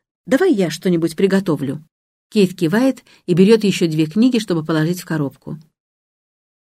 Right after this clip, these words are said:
«А что ты собираешься делать с книгами за четырнадцать тысяч долларов?» «Вернуть ему». «В самом деле? Это слишком дорогой подарок. Я не могу его принять, особенно сейчас». Я улыбаюсь Кейт,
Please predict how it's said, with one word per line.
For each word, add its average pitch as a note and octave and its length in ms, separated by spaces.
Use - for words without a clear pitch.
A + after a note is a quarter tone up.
«А F3+ 320
что C#4 240
ты B3 100
собираешься G3+ 560
делать F#3 300
с - 40
книгами F#3+ 440
за E3 120
четырнадцать F3 600
тысяч E3+ 340
долларов?» D#3 460
«Вернуть E4 460
ему». D3 300
«В - 60
самом F3 320
деле? A3+ 380
Это C#4+ 180
слишком B3+ 400
дорогой G#3 320
подарок. G3+ 520
Я A3 160
не G#3+ 80
могу G#3 240
его F#3 200
принять, D#3+ 380
особенно E3+ 380
сейчас». F#3 520
Я E3 240
улыбаюсь D#3 600
Кейт, A#3+ 320